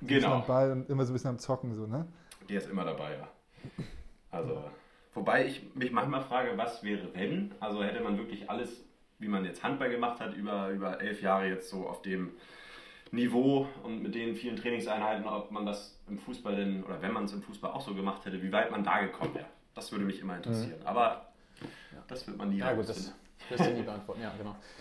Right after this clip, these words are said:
Speaker 3: Aber du hast dann also noch nicht, äh, wie live hat ja irgendwie auch in der Hamburger Auswahl mal gespielt irgendwann, ne?
Speaker 2: Genau,
Speaker 3: Ähm,
Speaker 2: ja,
Speaker 3: das hast
Speaker 2: ja.
Speaker 3: du nicht sowas, Niedersachsen-Auswahl oder sowas?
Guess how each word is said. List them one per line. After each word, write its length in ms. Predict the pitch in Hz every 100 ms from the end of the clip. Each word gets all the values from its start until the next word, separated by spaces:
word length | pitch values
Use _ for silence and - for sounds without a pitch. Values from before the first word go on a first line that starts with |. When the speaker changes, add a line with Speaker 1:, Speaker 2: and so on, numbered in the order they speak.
| -
Speaker 3:
Aber 120 | 131
du 60 | 147
hast 120 | 151
dann 80 | 143
also 240 | 139 135
noch 100 | 135
nicht, 200 | 135 160 - -
äh, 160 | 113 120
wie 300 | 127 120 -
live 260 | 113 151 160
hat 100 | 135
ja 60 |
irgendwie 140 | 123 123
auch 60 |
in 60 | 127
der 80 | 120
Hamburger 220 | 131 117
Auswahl 220 | 110 -
mal 80 | 107
gespielt 320 | 101 - 104
irgendwann, 240 | 101 104 101
ne? 140 | 175 -
Speaker 2:
Genau, 260 | - 123 110
Speaker 3:
Ähm, 60 | 110
Speaker 2:
ja, 100 | 107
Speaker 3:
das 140 | -
hast 120 | 120
Speaker 2:
ja. 100 | 104
Speaker 3:
du 60 | 113
nicht 120 | 110
sowas, 380 | 120 107 104 -
Niedersachsen-Auswahl 640 | 117 113 120 98 104 110
oder 140 | 104 101
sowas? 300 | 107 101